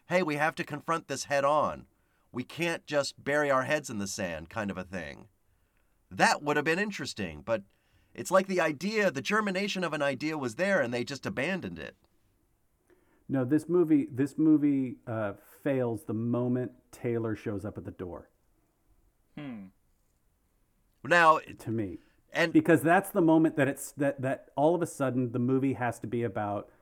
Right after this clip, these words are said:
Speaker 2: Craig T. Nelson becoming a man warrior,
Speaker 1: Right.
Speaker 2: which is the, just the most shallow,
Speaker 1: So
Speaker 2: um,
Speaker 1: ridiculous.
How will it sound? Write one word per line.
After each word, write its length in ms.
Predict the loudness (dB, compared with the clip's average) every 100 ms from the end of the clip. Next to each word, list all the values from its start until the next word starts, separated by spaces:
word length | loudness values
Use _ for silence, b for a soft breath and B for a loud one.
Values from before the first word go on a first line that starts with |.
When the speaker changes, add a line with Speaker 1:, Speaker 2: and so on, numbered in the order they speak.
| b
Speaker 2:
Craig 280 | -2 -2 0
T. 120 | -2
Nelson 380 | 0 0 -2 -4
becoming 420 | -4 -4 -2 -2
a 60 | -4
man 540 | -6 -4 -2 0 0
warrior, 480 | -2 -6 -8 -8 -4
Speaker 1:
Right. 320 | 0 0 0
Speaker 2:
which 80 | -4
is 60 | -8
the, 120 | -12 -6
just 240 | -8 -4
the 60 | 0
most 240 | 0 -2 b b
shallow, 960 | _ -18 -4 0 2 2 2 2 0 -4 B B B
Speaker 1:
So 560 | -10 -6 -6 0 4 4
Speaker 2:
um, 80 | 2
Speaker 1:
ridiculous. 800 | 0 -2 -4 -6 -4 -6 -8